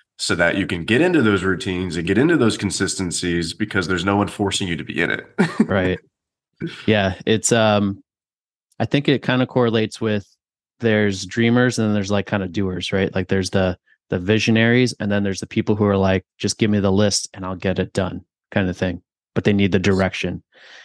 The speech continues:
Speaker 2: And so it's definitely that challenge. Again, we're looking at, like, both em-, ends of a spectrum where if you're that dreamer, you're, like, up in the clouds, you're thinking, like, you're kind of all over the place almost, not in, like, a helter-skelter way, but, like, you, it's v-, you can't just, like, tunnel vision on one little thing.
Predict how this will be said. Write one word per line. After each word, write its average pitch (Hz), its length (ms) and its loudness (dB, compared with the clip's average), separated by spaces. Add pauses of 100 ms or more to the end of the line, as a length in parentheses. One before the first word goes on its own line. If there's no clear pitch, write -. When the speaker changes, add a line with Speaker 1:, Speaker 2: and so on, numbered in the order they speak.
(160)
Speaker 2:
And 98 140 -2
so 101 480 2 (400)
it's 101 180 0
definitely 113 380 2
that 98 180 2
challenge. 104 380 0
Again, 98 200 -2
we're 98 100 -2
looking 98 200 -2
at, 92 120 -4
like, 95 180 -2
both 98 220 0
em-, 95 320 0
ends 98 200 2
of 90 80 -4
a 92 40 -2
spectrum 92 520 -2
where 90 120 -2
if 92 120 -6
you're 107 140 4
that 101 180 2
dreamer, 110 360 4
you're, 104 160 4
like, 95 280 0 (380)
up - 100 0
in 113 80 2
the 107 80 0
clouds, 110 440 0
you're 101 100 -2
thinking, 110 440 0
like, 98 240 0
you're 98 180 0
kind 104 200 0
of 98 260 -2
all 104 200 2
over 101 140 0
the 101 100 0
place 107 400 0
almost, 113 560 -2 (420)
not 120 140 2
in, 110 60 2
like, 107 180 2
a 98 200 -2
helter-skelter 104 720 0
way, 113 160 2
but, 107 120 -2
like, 95 260 -4
you, 101 340 0 (600)
it's 104 140 0
v-, 107 180 0
you 123 120 4
can't 131 240 0
just, 123 200 0
like, 110 160 2
tunnel 113 260 0
vision 101 240 0
on 98 80 -2
one 101 140 -2
little 95 200 -2
thing. 90 320 -6